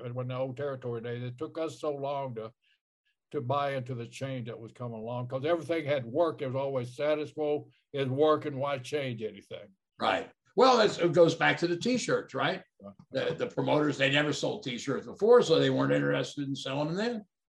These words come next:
Speaker 1: Yeah.
Speaker 2: So, yeah. All right. Well, I, you, since you're gonna kick me off here,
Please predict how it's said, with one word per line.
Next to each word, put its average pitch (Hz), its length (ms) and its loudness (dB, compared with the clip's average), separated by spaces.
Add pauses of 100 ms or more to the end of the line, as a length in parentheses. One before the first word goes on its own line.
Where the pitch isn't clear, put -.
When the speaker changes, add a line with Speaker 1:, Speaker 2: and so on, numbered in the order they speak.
(380)
Speaker 1:
Yeah. - 60 -20 (280)
Speaker 2:
So, 98 160 -8 (380)
yeah. 143 220 -4 (1900)
All 170 200 4
right. 160 300 4
Well, 135 240 4
I, 135 240 2 (180)
you, 131 300 -2
since 151 320 0
you're 156 120 0
gonna 156 180 0
kick 170 260 0
me 170 120 0
off 160 240 0
here, 120 220 -4